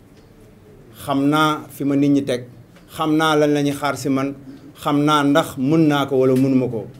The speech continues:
Même bu dee yàlla rek moo matal. Amul bi mu nekkee, bi mu ma toog ay années gisante wuñu.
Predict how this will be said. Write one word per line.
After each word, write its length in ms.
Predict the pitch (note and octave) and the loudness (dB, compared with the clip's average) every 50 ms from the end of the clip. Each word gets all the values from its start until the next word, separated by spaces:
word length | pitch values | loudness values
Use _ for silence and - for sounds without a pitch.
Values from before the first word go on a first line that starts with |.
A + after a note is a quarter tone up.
| - - | -14 -8
Même 200 | A#2+ C#3+ D3 C#3+ | -6 -2 -2 -2
bu 100 | C3 C#3 | -2 0
dee 140 | C3 B2+ B2 | 0 2 2
yàlla 240 | B2 B2+ B2 B2 A#2+ | 2 2 2 0 0
rek 100 | A#2+ B2 | 0 0
moo 140 | B2 B2 B2 | 0 0 -2
matal. 300 | A#2 A#2 A#2 A2+ F#2+ F2 - - - - - - - - - - - - - - - - - - - - - - - - - - - - - - - - - - - - - - | -2 -4 -4 -6 -8 -10 -10 -16 -20 -20 -20 -20 -20 -20 -20 -20 -20 -20 -20 -20 -20 -20 -20 -20 -20 -20 -20 -20 -20 -20 -20 -20 -20 -20 -20 -20 -20 -20 -20 -20 -20 -20 -8 -2
Amul 420 | B2+ C#3+ D#3 E3+ G#3+ B3 A#3 - - - - - - - - - - A2+ | -2 2 2 2 2 2 -2 -6 -8 -14 -20 -20 -20 -20 -20 -20 -20 -18
bi 140 | A#2 A#2+ B2 | -10 -6 -4
mu 80 | C3 C3+ | 0 0
nekkee, 520 | C#3 C#3 C3+ B2+ D3+ C#3+ C#3 C3+ B2+ B2 A2+ | 0 0 0 2 2 4 4 4 2 2 -2
bi 180 | G#2+ A#2+ C3+ | -4 -4 -2
mu 320 | C#3 C#3+ C#3+ C#3+ C#3+ C#3 C#3 | 0 0 0 0 0 -2 -4
ma 180 | C3 C3 C3+ | -4 -6 -6
toog 220 | C3+ D3+ C#3+ C#3+ - | -2 -2 -4 -2 -2
ay 80 | C#3 - | -8 -4
années 200 | D3+ D#3+ E3 D#3 D3+ | -2 0 0 0 -2
gisante 300 | F3 - F#3+ D#3+ - E3+ | 0 -2 -2 0 0 0
wuñu. 360 | D#3 D#3 D3+ E3 G3 A#3+ - | 2 2 2 0 0 -2 -4